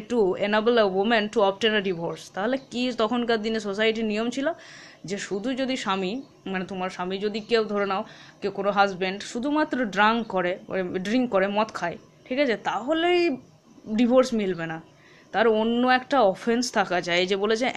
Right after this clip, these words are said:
another offense, another offense মানে কি? Sexual relation with another woman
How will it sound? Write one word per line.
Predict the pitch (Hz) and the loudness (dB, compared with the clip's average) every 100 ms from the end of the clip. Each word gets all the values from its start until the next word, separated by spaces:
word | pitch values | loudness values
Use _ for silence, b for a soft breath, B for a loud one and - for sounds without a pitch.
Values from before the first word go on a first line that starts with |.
| 185 | 0
another | 196 202 233 247 202 | 2 4 6 6 0
offense, | 190 208 185 185 | -2 -4 -4 -2
another | 208 208 220 | 0 2 2
offense | 220 226 233 | 0 -4 -2
মানে | 226 233 | -4 -4
কি? | 285 349 B B B B - | -8 -10 B B B B 2
Sexual | 240 240 - 233 | 4 4 2 4
relation | 220 220 214 208 | 4 2 0 0
with | 202 208 196 - - | 2 2 0 -4 -4
another | 202 196 190 | 0 2 2
woman | 185 180 175 180 | 2 0 -2 -6